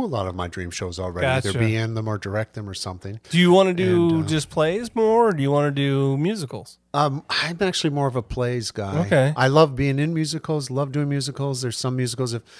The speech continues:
Speaker 1: you know, if someone came to me and said, "David, I need you in, as Pseudolus and Funny Thing Happened the Way of the Form," I'd say, "Sure."
Speaker 2: Ah.
Speaker 1: Uh, for example, but, but in the mo-, for the most part, it's like,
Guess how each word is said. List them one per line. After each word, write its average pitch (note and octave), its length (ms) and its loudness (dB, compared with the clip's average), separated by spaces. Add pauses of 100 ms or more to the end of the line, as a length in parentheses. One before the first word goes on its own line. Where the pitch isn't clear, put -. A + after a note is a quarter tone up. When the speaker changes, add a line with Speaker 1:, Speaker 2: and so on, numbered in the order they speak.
(320)
Speaker 1:
you B2 80 -6
know, A2 60 -2
if G#2 60 -6
someone C3 280 -4
came C3 240 -6
to B2 100 -10
me B2 140 -4
and A#2+ 100 -6
said, G#2+ 440 -6
"David, B2 300 -2
I A2+ 100 -2
need A2 200 -6
you A#2 100 -6
in, G#2+ 60 -6 (160)
as G2+ 140 -8
Pseudolus C3 400 -2
and G2+ 120 -8
Funny A#2+ 200 -6
Thing A2+ 180 -6
Happened A2 220 -4
the A2 60 -4
Way A2 100 -2
of G#2 60 -6
the G2+ 40 -8
Form," B2+ 280 -4
I'd A2 100 -4
say, G#2 120 -4
"Sure." G2 400 -4 (320)
Speaker 2:
Ah. D#3 400 2
Speaker 1:
Uh, G#2 160 -6
for G#2 220 -8
example, G2 500 -6
but, G#2 400 -4
but G#2+ 240 -6
in A2+ 240 -8
the G#2 60 -8
mo-, G#2+ 220 -8 (180)
for B2+ 120 -4
the G#2+ 80 -6
most B2+ 240 -2
part, B2+ 380 0
it's A2 200 -8
like, A2 280 -4